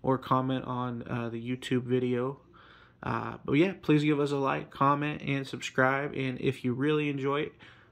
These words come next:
share or even invite some friends to the video and, uh, have 'em watch. As always, take it easy. Make sure you're being a great father to your kids. Make sure you are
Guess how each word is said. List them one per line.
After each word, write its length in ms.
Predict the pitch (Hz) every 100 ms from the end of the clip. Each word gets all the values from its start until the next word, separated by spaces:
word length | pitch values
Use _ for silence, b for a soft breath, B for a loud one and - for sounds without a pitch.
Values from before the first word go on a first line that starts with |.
| B
share 500 | - - 143 143 175
or 280 | - 151 156
even 300 | 160 156 156
invite 360 | 151 147 147 -
some 160 | 143
friends 400 | 131 147 147 139
to 100 | -
the 100 | 135
video 440 | 127 139 131 120 120
and, 240 | 120 110
uh, 140 | 120
have 180 | 117 131
'em 100 | 127
watch. 380 | 123 120 113 - B B B B B B B B _ _ _
As 240 | - 143 139
always, 480 | 147 156 165 156 - B B B - _ _
take 260 | - 147 147
it 80 | 139
easy. 480 | 147 139 143 151 139
Make 180 | 139 135
sure 160 | -
you're 60 | 135
being 220 | 143 135
a 60 | 127
great 260 | 135 131
father 440 | - 131 131 135 131
to 160 | -
your 140 | 127 123
kids. 640 | - 131 - 71 - -
Make 220 | - 127 123
sure 220 | - 127
you 400 | 123 123 123 -
are 460 | 127 127 135 123